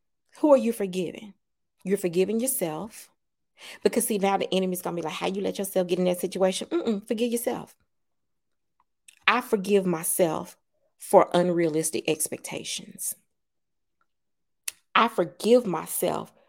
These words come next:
for following my flesh and rejecting things of the spirit.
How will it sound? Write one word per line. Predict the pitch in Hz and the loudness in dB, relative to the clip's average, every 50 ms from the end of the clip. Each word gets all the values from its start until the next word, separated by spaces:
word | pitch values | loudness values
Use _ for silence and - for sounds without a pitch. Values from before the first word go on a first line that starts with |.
| _ _ _ _ | _ _ _ _
for | - - - - - - 208 190 175 170 160 165 | -20 -20 -20 4 8 10 10 10 10 8 4 2
following | 170 - - - - 208 180 175 170 170 170 165 | -2 -8 2 6 8 8 8 6 2 -2 -2 -2
my | 160 151 156 165 | -4 -4 -6 -8
flesh | - - 180 175 151 147 - - - - - - - - _ _ _ _ _ _ _ _ _ _ _ _ _ _ _ _ - | -6 0 0 2 2 0 -2 -4 -4 -4 -4 -4 -6 -12 _ _ _ _ _ _ _ _ _ _ _ _ _ _ _ _ 2
and | 185 175 151 | 2 2 2
rejecting | 165 156 160 175 175 165 170 - 151 147 | 2 2 2 2 2 2 0 -4 -8 -4
things | - 156 151 147 - - | -4 -4 -4 -4 -6 -8
of | - | -6
the | - | -4
spirit. | - - - 151 - - - - - - | -4 -4 -4 -6 -6 -8 -8 -12 -14 -16